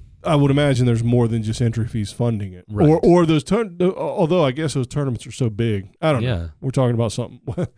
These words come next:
Speaker 1: We're, well, tennis also, but we're talking about something we don't know, which was, <laughs> apparently is what this whole podcast is about, for God's sakes.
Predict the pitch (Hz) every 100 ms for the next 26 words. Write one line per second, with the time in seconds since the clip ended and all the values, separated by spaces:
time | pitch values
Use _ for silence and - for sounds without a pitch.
0 | - - 170 143 165 180 156 143 123 -
1 | 156 123 131 113 117 120 127 143 120 113
2 | 131 120 104 107 - 104 92 95 _ _
3 | _ _ _ 104 - 107 - 135 123 117
4 | 127 110 - 120 113 117 113 131 151 170
5 | 139 123 127 113 110 113 113 104 107 104
6 | - 104 120